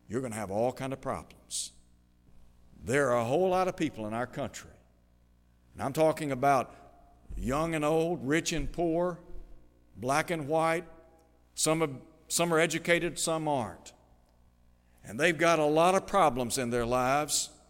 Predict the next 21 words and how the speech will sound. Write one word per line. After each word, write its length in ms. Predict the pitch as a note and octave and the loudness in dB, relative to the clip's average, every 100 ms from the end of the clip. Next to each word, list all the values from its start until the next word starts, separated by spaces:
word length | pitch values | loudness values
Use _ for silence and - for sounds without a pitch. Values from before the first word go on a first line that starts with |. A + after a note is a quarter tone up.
| _ _ _ _ _ _ _ _ - | _ _ _ _ _ _ _ _ -10
And 300 | B2+ D3 D3 | -2 0 0
if 240 | C3 D3+ D3 | 0 -2 2
you 100 | D#3 | 4
look 200 | D#3+ G#3 | 6 4
at 100 | F#3+ | 4
their 140 | E3+ | 4
lives, 400 | D#3+ E3 F3+ - | 4 4 4 2
it's 140 | D#3 - | -2 2
just 280 | E3+ E3+ | 2 2
a 60 | E3 | 0
continuation 760 | D#3 C#3 F3+ F#3 E3+ D3+ - A#2+ | -2 -2 0 2 2 2 0 -6
of 140 | G#2 | -6
one 280 | B2 D#3+ D#3+ | -2 -2 -2
problem 420 | C3+ C#3 A2+ A2+ | -2 -2 -2 -4
after 300 | B2+ C3 C3 | -4 -4 -4
another. 340 | B2 C3+ B2+ B2 | -2 0 -2 -2
It's 160 | D#3+ | -2
a 80 | F3 | -2
proliferation 880 | - F#3+ E3+ G#3+ A3 G3 A#3 A#3+ E3+ | 0 2 4 4 6 6 6 4 0
of 140 | C3 | -2
problems. 680 | - C#3 G#2+ D2 C#2 - - | 2 4 2 -4 -16 -8 -6